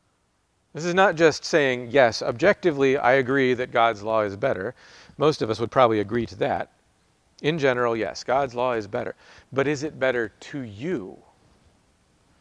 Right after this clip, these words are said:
This is a very personal statement of the psalmist, and one that should cause each of us to look inward and answer that question for ourselves.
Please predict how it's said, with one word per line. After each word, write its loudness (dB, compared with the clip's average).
This -10
is 2
a 4
very 2
personal -6
statement -8
of -6
the -6
psalmist, -8
and -6
one 0
that -8
should -4
cause 0
each -4
of -2
us 0
to -4
look -6
inward -6
and -10
answer -10
that -8
question -14
for -8
ourselves. -8